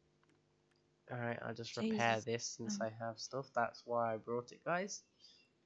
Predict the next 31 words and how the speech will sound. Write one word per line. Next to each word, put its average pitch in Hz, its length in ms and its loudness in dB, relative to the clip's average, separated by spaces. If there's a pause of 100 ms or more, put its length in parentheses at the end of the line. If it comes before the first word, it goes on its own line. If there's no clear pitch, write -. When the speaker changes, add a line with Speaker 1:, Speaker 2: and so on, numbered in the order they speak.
Speaker 1:
There 117 100 -2
we 113 140 -4
go. 139 280 2 (2250)
Speaker 2:
Which 254 180 4
Speaker 1:
Put - 160 8
Speaker 2:
layer 254 200 8 (120)
on 185 120 0
the 214 60 -2
first 247 420 2
one? - 180 -2 (880)
Speaker 1:
Uh, 151 1200 12
which 147 320 2
one 143 380 6
would 135 200 0
you 131 140 -4
count 123 320 2
as 120 80 -8
the - 180 -20
first 120 320 0
one? 113 140 -6 (100)
<laughs> 135 140 0 (1500)
Speaker 2:
The 220 60 -6
first - 400 0
one 208 160 4
you 226 120 8
get - 260 4
off 220 340 4
of? 302 180 8 (440)
Speaker 1:
Just - 220 0
Speaker 2:
Yes. - 100 -4 (160)
Speaker 1:
put, 175 240 8